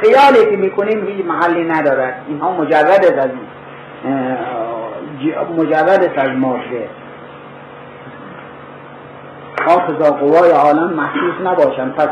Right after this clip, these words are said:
خالق جن را کجا بیابی با اون که با همه است؟ در عین این که در همه است، همونطور که جان ما در همه وجود ما هست، در همه ذرات وجود ما این جان هست و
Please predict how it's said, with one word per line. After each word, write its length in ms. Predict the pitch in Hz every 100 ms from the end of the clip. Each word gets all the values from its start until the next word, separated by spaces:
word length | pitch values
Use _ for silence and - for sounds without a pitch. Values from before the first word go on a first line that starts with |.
| -
خالق 360 | 160 160 202 226
جن 300 | 190 208 220
را 160 | 208
کجا 380 | 190 208 226 220
بیابی 500 | 208 196 185 180 180
با 140 | 170 175 175
اون 140 | 170
که 60 | 175
با 160 | 165
همه 280 | 165 160 151
است؟ 220 | 147 - - - - - -
در 160 | 156 170
عین 260 | 180 202
این 200 | 175 151 151
که 80 | 151
در 180 | 151 151
همه 220 | 151 180
است، 140 | 180
همونطور 560 | 156 151 156 151 147 143
که 80 | 151 147
جان 340 | 208 226 196
ما 140 | 160 151
در 280 | 151 156 151
همه 360 | 180 202 262 233
وجود 520 | 185 190 226 208 180
ما 80 | 160
هست، 260 | 139 131 - - - - 165
در 140 | 175
همه 440 | 185 202 254 233
ذرات 540 | 196 190 190 247 262 233
وجود 380 | 202 190 196 190
ما 120 | 190
این 300 | - 185 180
جان 260 | 175 180 175
هست 300 | 175 165 139 - - - - - - - - - - - - -
و 120 | 151